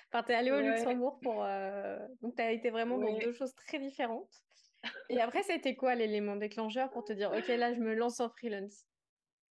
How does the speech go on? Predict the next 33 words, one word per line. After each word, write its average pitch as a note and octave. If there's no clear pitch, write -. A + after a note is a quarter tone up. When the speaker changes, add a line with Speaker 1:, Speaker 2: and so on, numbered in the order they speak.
Speaker 2:
Eh A#3+
ben, D4
euh, G#3+
du F#3+
coup, F#4+
parce A#3+
que G#3+
moi, A#3
l'objectif G3
de G#3
ma G#3
vie, G#3
<laughs> -
c'était -
de G#3+
partir -
au C#4
Canada A3+
quand A#3+
j'étais A3
plus A#3+
jeune. A#3+
Et C4+
du G#3
coup, E4
cette -
expérience, A3+
en G3+
fait, G3
quand G#3
j'ai G3
été G3
prise D4